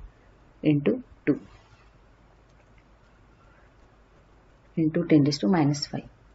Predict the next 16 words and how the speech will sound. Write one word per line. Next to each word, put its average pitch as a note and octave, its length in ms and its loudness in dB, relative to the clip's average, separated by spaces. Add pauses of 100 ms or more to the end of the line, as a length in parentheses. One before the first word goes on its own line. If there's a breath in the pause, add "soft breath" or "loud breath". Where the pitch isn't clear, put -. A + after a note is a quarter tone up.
(920)
So D3+ 80 0
this E3 200 -4
is F#3+ 160 2 (120)
ten E3 180 4
raised D#3+ 180 -2
to F3 60 0
minus E3 380 2
six, - 340 -6 (800)
and D3+ 260 2
this D#3 160 -6
is G3 240 0 (100)
ten D3+ 200 0
raised D#3 240 -4
to - 60 0
eleven. E3 540 2 (760)
So - 160 -4